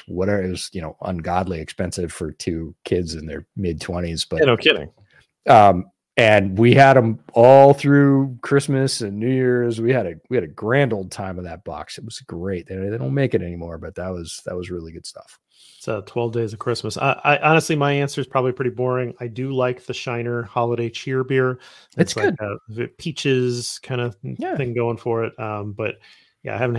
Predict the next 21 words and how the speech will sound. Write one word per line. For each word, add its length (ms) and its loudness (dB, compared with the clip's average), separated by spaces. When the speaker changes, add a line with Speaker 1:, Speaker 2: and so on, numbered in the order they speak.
Speaker 2:
ha-, 320 -14
had 220 -8
one 160 -2
in 60 -2
a 40 -10
couple 200 -6
years, 240 -6
but, 320 -10
um, 240 -10
I 20 -10
do 160 -6
like 180 -6
that. 200 -6
All 120 6
right, 160 4
let's 140 -4
get 100 2
into 160 -2
it. 80 -18
All-time 440 2
favorite 800 2